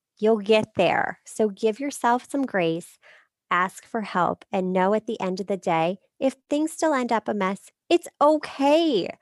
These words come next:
I'm a professional organizer, and there's days when I walk into my house and it looks like a hurricane went through.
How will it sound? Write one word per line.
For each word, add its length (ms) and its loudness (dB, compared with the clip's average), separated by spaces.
I'm 200 2
a 80 4
professional 680 2
organizer, 640 4
and 200 4
there's 180 4
days 300 4
when 120 2
I 100 4
walk 400 2
into 240 2
my 220 2
house 480 2
and 180 2
it 80 0
looks 220 -4
like 100 0
a 80 2
hurricane 480 0
went 200 -4
through. 360 -2